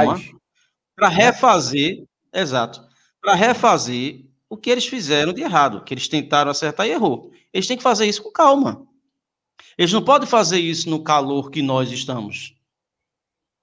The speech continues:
Speaker 2: Porque nós somos torcedores, nós somos, é, é, impulsivos. Eles não. Eles têm que ter calma pra consertar um erro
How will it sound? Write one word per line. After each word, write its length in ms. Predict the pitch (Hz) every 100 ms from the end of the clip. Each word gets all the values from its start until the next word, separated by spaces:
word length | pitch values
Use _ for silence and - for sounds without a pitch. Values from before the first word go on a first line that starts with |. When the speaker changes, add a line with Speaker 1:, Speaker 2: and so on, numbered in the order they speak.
| _ _ _ _ _ _ _ _ _ _ _ _ _ _ _ _ _
Speaker 2:
Porque 260 | 190 190
nós 240 | 196 233 247
somos 220 | 247 220
torcedores, 760 | 233 226 233 160 190 214 151 131
nós 180 | 175 180
somos, 400 | 202 208 - - _ _ _ _ _ _
é, 380 | 143 151 160 160
é, 40 | 180
impulsivos. 1300 | 185 208 208 - 156 185 208 151 117 110 - - - _ _ _ _ _ -
Eles 320 | 233 277 240
não. 580 | 214 233 233 135 - - - _ _ _ _ _
Eles 240 | 151 143
têm 140 | - 247
que 120 | 220
ter 260 | - 170 -
calma 280 | 143 147 196
pra 180 | 226
consertar 800 | 214 220 269 - 240 160 165 139
um 160 | 208 208
erro 400 | 151 147 190 311